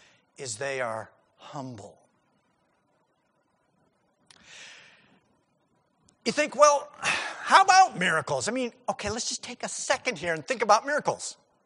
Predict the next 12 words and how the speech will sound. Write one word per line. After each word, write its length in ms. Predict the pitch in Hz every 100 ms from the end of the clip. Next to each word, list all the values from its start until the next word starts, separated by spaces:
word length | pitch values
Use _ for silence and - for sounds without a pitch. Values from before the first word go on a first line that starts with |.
| _ _ _ _ - - - _ _ _ _
One 220 | 139 254
of 40 | 330
the 60 |
most 240 | 330 247 240
miraculous 560 | 226 285 285 269 254
times 380 | - 196 151 147
in 160 | 247 208
all 240 | 226 285
of 60 | 277
mankind 540 | 214 190 165 160 147
was 140 | 156 139
when 280 | 170 170